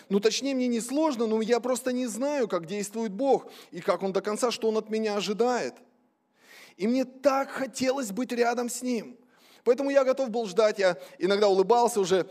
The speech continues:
через какое-то время, когда это же, ну, было из служения к служению. Говорю: «Пастор, я, это опять я». Он го-, пастор Евгений кивает головой, очень знакомая, да, ситуация. Я понимаю, что это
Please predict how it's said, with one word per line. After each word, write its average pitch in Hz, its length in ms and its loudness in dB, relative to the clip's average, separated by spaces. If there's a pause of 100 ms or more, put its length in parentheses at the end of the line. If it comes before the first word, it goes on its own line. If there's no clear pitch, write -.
(120)
через 190 220 -6
какое-то 180 340 2
время, 196 260 0
когда 165 200 4
это 156 140 -2
же, 156 100 0
ну, 160 160 0
было 151 220 2
из 143 240 -4 (120)
служения 165 400 -2
к 160 60 -2
служению. 196 560 2 (220)
Говорю: 143 80 -6
«Пастор, 196 300 2
я, 220 140 4
это 214 160 4
опять 180 320 0
я». 135 380 2 (420)
Он 156 160 0
го-, 156 200 2 (200)
пастор 131 280 -6
Евгений 131 260 0
кивает 131 300 0
головой, 185 340 6
очень 185 240 0
знакомая, 156 560 2
да, 143 240 4
ситуация. 127 560 -2 (720)
Я 240 180 4
понимаю, 269 560 0
что - 640 0
это 233 600 2